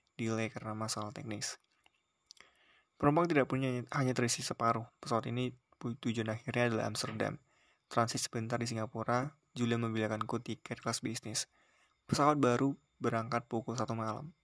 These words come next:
dan mengalami keterlambatan lagi di, persis di udara.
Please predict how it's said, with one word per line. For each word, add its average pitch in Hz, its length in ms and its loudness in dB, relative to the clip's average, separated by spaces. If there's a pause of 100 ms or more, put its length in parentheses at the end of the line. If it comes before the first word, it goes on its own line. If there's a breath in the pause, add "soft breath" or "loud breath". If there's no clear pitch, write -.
dan 110 160 -2
mengalami 110 320 0
keterlambatan 110 560 -2
lagi 110 240 -4
di, - 40 -6
persis - 360 -2
di - 80 -6
udara. 127 400 -2